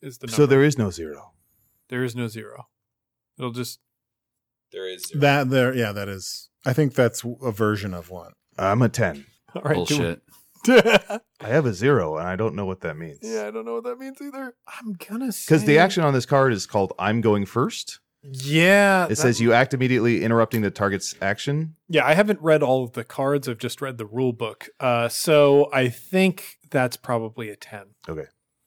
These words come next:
Speaker 2: So it's I'm going first. I interrupt your action to take my action. If
Speaker 1: Yeah.
Speaker 2: you survive, you can resolve your action after I'm finished.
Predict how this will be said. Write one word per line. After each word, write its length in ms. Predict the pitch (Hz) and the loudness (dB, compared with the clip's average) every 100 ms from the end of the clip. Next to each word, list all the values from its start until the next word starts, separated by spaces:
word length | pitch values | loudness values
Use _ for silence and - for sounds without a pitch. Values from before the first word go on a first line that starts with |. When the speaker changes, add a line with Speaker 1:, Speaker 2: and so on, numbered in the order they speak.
| _ _ _ _ _ | _ _ _ _ _
Speaker 2:
So 260 | - 117 | 2 4
it's 140 | 107 - | 4 2
I'm 140 | 127 147 | 0 4
going 200 | 147 139 | 4 4
first. 300 | 139 135 104 | 2 2 2
I 80 | 110 | 4
interrupt 280 | 120 120 | 4 2
your 120 | 117 110 | 2 2
action 540 | 110 - 117 120 123 - | 2 0 -2 -2 -6 -8
to 100 | 104 | -4
take 180 | 98 | -2
my 160 | 92 92 | 0 0
action. 400 | 120 - 147 151 - | 0 -2 -4 -4 0
If 80 | |
Speaker 1:
Yeah. 80 | 135 | 0
Speaker 2:
you 80 | 110 | 2
survive, 420 | - 95 95 95 | 0 2 2 2
you 80 | 90 | -2
can 120 | 98 | -4
resolve 360 | 92 85 90 85 | -2 0 0 0
your 160 | 87 | -2
action 300 | 85 85 85 | -2 -4 -8
after 340 | 80 - 82 78 | -8 -8 -8 -8
I'm 160 | 87 82 | -10 -10
finished. 440 | 78 - - - | -12 -14 -18 -20